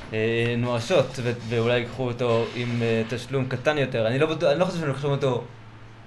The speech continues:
הם לא, הם לא, הם לא יקבלו תמורה עליו לדעתי. אני חושב שהם יצמידו לו, לפחות, לפחות,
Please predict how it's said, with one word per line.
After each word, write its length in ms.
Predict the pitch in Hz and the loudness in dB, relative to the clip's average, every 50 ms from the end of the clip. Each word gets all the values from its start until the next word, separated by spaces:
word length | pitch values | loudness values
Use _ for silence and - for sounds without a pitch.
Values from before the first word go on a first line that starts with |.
| - - - | -16 -8 -6
הם 100 | - 143 | 0 0
לא, 100 | 160 147 - | 0 0 2
הם 100 | 156 156 | 2 2
לא, 120 | 170 190 202 196 170 151 | 4 4 4 4 4 2
הם 80 | 151 | 2
לא 80 | 151 170 | 4 2
יקבלו 240 | 175 160 151 151 151 | 2 2 0 -2 -4
תמורה 380 | 151 - 135 127 117 117 123 | -4 -2 -2 0 6 6 6
עליו 140 | 117 107 101 101 | 6 6 4 0
לדעתי. 380 | 104 101 104 101 98 - 107 101 - - - - - - | -2 -4 -6 -6 -6 -8 -10 -10 -10 -14 -18 -20 -16 -12
אני 80 | 131 139 | -12 -8
חושב 140 | 135 165 151 | -6 -6 -4
שהם 120 | 147 143 | -4 -4
יצמידו 420 | 139 131 135 135 143 143 131 127 120 | -4 -4 -6 -4 -4 -4 -2 -2 -2
לו, 300 | 123 120 117 113 110 110 | 0 0 0 0 -2 -2
לפחות, 280 | 117 110 - 117 135 127 - - 127 | -6 -8 -4 -6 -6 -6 -6 -10 -10
לפחות, 280 | 156 156 185 180 - | -10 -8 -4 -2 -2